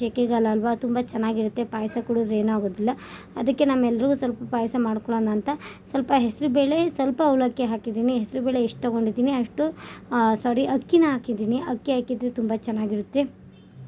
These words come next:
ಎರಡು ಮಿಕ್ಸಲ್ಲಿದ್ದರೆ ಒಂದ್ಸರಿ ಒಂದನ್ನೇ ಹಾಗೆ ಮಾಡಿಬಿಡ್ತೀನಿ, ಬರೀ ಹೆಸರುಬೇಳೆ ಮಾಡ್ತೀನಿ. ಇಲ್ಲ ಅಂತಂದರೆ ಅಕ್ಕಿ ಇದ್ದರೆ ಅಕ್ಕಿನೂ ಸಹಿತ ಹಾಕ್ತೀನಿ.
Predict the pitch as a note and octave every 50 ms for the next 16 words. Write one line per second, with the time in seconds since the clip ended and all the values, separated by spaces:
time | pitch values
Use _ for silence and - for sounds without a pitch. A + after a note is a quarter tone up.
0 | - - - B3 B3+ A#3+ A#3+ A3+ A#3+ B3+ B3 B3 - - B3+ A#3 G#3 G3+ G3+ C#4
1 | D#4 - - - - - - - C#4 C#4+ D4 B3 D4 D4 D4 D#4 D#4 D4 C4+ C4
2 | C4 C4+ C4+ B3+ D4 D4 D4 D#4 D4 B3+ C4 A#3+ A#3 A#3+ C#4 C4+ B3 A#3+ A3 G#3
3 | A3+ A3 - A#3+ A#3+ B3+ B3 A3 A3+ A#3 B3+ B3 G#3+ - - B3+ A3 A3+ A#3 A3
4 | A3 A3 G#3+ G#3+ - B3+ C#4 C#4 A#3+ A3+ A3 G#3+ G#3 - G#3+ G#3 G#3 B3+ D4 -
5 | - - - - - - - C#4 - C#4+ - C#4 C4 A3 C#4+ D4+ C4 A#3+ - -
6 | B3 A#3+ A3+ G#3 A3 A3 G#3 - A#3 A3 G3+ G#3 G3+ - - A#3+ A3+ A3 C4 C#4+